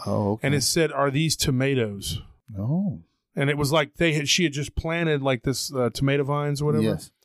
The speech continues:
Speaker 2: And that they hadn't really come out yet, but she, the, the, the, and she looked up to answer, and she's like, "Who's on my property?" And she said they had, like, four or five acres, so it wasn't like somebody would just be, you know.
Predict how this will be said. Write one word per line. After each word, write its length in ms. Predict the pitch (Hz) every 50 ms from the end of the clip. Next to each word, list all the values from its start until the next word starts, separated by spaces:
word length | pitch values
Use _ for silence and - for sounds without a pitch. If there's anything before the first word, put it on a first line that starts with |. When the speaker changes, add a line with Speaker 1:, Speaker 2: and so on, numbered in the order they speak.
| _ _ _ _ _ _ _ -
Speaker 2:
And 200 | 139 127 123 120
that 160 | 131 135 127
they 140 | 139 139 135
hadn't 400 | 131 151 147 139 139 139 131 131 127
really 260 | 123 131 131 131 117
come 220 | - - 139 131
out 180 | 131 135 139 135
yet, 200 | 143 147 147 139
but 100 | 135 -
she, 140 | - - -
the, 100 | - 135
the, 280 | 127 123 120 117 120 123
the, 260 | 120 120 113 - - -
and 160 | - 127 117 -
she 160 | - 170 151
looked 320 | 139 143 165 160 - -
up 220 | 165 160 156 - -
to 120 | 165 139
answer, 600 | 131 139 165 208 196 - - 131 131 143 147 _ _ _ _ _ _ _ _ _ _ _ _ _ _ _
and 100 | - 127
she's 140 | - 151 139
like, 100 | 151 123
"Who's 180 | 117 190 190 185
on 80 | 170
my 140 | 151 135 113
property?" 500 | - - 135 156 175 - 131 113 104 - _ _ _ _ - - _ _ _ -
And 80 | 143
she 60 | 123 160
said 140 | - 214 180
they 100 | 175 170
had, 120 | 180 190 180
like, 160 | 175 156 -
four 200 | - - 180 151
or 20 |
five 260 | - 185 165 147 135
acres, 380 | 135 151 175 - - 131 120 -
so 140 | - 160 151
it 80 | 147 143
wasn't 260 | 165 160 156 170 156
like 180 | 151 147 135 -
somebody 320 | - - 165 156 147 143
would 140 | 131 131 120
just 180 | 135 123 113
be, 360 | 120 139 139 139 135 127 123 117
you 80 | 120 131
know. 260 | 131 131 127 120